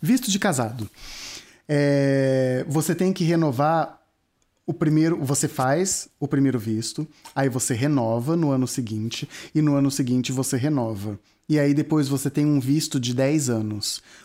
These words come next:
O que aconteceu f-, comigo foi que antes de eu me casar, eu era estudante. Então eu fiz vistos de estudante e depois eu face-, passei pro visto de casado. O tanto de dossiê que eu fazia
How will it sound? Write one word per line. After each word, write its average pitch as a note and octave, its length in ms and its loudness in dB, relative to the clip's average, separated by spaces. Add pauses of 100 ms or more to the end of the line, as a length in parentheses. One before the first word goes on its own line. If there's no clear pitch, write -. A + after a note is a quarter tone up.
O C3 80 -6
que C#3 120 -6
aconteceu E3+ 440 0
f-, - 140 -6
comigo D3 400 2
foi C3 320 2
que C3 220 0
antes E3 260 0
de C#3+ 80 0
eu C#3 60 4
me C3 100 2
casar, B2+ 600 -2 (200)
eu C3+ 120 4
era B2+ 160 2
estudante. C#3 840 0 (280)
Então D3 280 2
eu D3+ 100 2
fiz C3+ 480 0 (360)
vistos D#3 560 0
de C3 140 0
estudante C3+ 760 -2
e E3+ 120 0
depois D3 440 2
eu C#3+ 80 2
face-, - 600 -4
passei E3+ 360 0
pro A3+ 140 0
visto E3+ 300 0
de C#3 100 0
casado. C3 540 -2 (320)
O E3+ 80 0
tanto G#3+ 480 0
de F3 100 0
dossiê D#3 800 2
que F#3 300 0
eu D#3+ 160 2
fazia C3 880 0